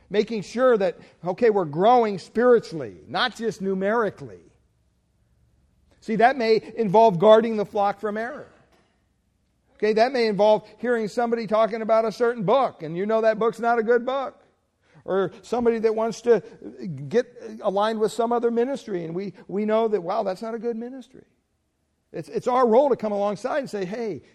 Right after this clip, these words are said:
here's why we, we don't think that's a good choice." That's part of our role, giving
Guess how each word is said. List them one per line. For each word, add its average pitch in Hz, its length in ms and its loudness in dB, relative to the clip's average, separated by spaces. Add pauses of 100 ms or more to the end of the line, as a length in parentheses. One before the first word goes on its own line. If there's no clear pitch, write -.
here's 202 260 -8
why 175 280 -8
we, 165 180 -12
we 165 120 -12
don't 170 140 -14
think 151 160 -18
that's 139 160 -16
a 131 60 -20
good 117 160 -20
choice." - 560 -20 (2250)
That's 170 180 -8
part 208 280 -10
of 190 80 -8
our 208 120 -4
role, 214 360 -8 (560)
giving 202 260 -4